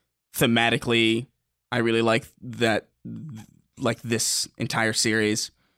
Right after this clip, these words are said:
It looks more in keeping with what Oddworld originally was. It looks like a proper, like, Oddworld, Abe's Exodus, Abe's Odyssey kind of game. Not like a, one of those weird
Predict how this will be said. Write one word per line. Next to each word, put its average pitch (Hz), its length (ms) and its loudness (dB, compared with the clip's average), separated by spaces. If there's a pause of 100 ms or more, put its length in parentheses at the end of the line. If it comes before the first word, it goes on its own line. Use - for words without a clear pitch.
(300)
It 151 120 2
looks 170 240 2
more 170 180 6
in 170 100 4
keeping 165 380 2
with 135 140 2
what 131 200 2
Oddworld 127 380 2
originally 131 340 0
was. 135 220 2
It 120 60 -2
looks 120 160 -4
like 120 100 -4
a 117 40 -2
proper, 110 600 0 (440)
like, 113 160 -2
Oddworld, 113 420 2
Abe's 117 260 0
Exodus, 107 440 0
Abe's 107 200 0
Odyssey 107 320 0
kind 101 200 -4
of 101 60 -6
game. 113 380 0 (360)
Not 117 200 0
like 117 220 0
a, 107 240 2
one 120 140 -4
of 117 40 -2
those 117 180 -4
weird 117 420 -2